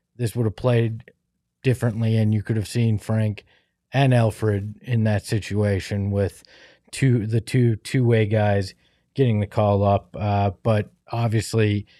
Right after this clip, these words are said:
he just didn't have the time to show what he, he could do, uh, you know, in limited minutes. But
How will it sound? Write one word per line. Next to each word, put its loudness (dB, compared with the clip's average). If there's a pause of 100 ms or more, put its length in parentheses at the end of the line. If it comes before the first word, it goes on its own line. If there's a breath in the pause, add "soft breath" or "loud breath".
(140 soft breath)
he 0
just 0
didn't 4
have 0
the 0
time 0
to -2
show 0 (440)
what -4
he, -6
he -2
could -4
do, 2
uh, 0
you 0
know, 0
in 4
limited 4
minutes. -6
But -2